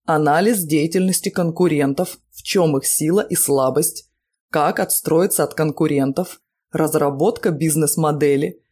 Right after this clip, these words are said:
Возможные инвестиции, сколько денег нужно вложить в проект? Какая будет прибыль, когда выйдем на точку ноль и срок окупаемости проекта?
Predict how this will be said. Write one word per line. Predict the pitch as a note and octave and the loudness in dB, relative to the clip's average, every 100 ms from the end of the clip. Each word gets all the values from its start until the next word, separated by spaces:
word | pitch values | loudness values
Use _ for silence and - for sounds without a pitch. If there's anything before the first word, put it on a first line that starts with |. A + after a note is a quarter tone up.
| _ _ | _ _
Возможные | D3+ D#3 D3+ E3 D#3+ D3+ D#3 - | -2 0 2 2 0 0 -4 0
инвестиции, | F3 D3 D3+ - - C#3+ - F3 E3+ | -2 0 -2 -4 -4 -4 -2 -2 -2
сколько | E3 - F3+ E3 D3+ | -4 -2 0 0 0
денег | C3 D3+ D#3+ A#3 G3 | 0 0 2 0 0
нужно | D#3+ E3 F#3+ | -2 0 -2
вложить | F3 D#3 C3 C#3+ - | 2 0 0 -4 -6
в | |
проект? | - E3+ D#3 C3+ - _ _ _ _ | -2 2 2 -2 -10 _ _ _ _
Какая | D#3 D#3+ E3+ D3+ | -4 0 0 2
будет | D3 C#3 C#3+ | 0 -2 -6
прибыль, | - D#3 E3+ A#3 | -4 -2 0 0
когда | - E3+ C#3 C#3+ | 0 -2 0 0
выйдем | C3 D#3 F3+ A3+ | 0 0 2 2
на | D#3+ | 2
точку | - C#3+ - - D#3 | 0 -2 -2 -2 -2
ноль | D3+ D3 B2 - | 2 2 0 -2
и | |
срок | A#2+ - D3+ D#3+ | -2 0 2 0
окупаемости | - - C#3 D#3+ C#3+ C#3+ D3 - | -4 -4 -4 0 0 0 -2 -4
проекта? | D#3+ E3+ D#3+ C#3 - D3+ | -2 0 2 0 -4 -10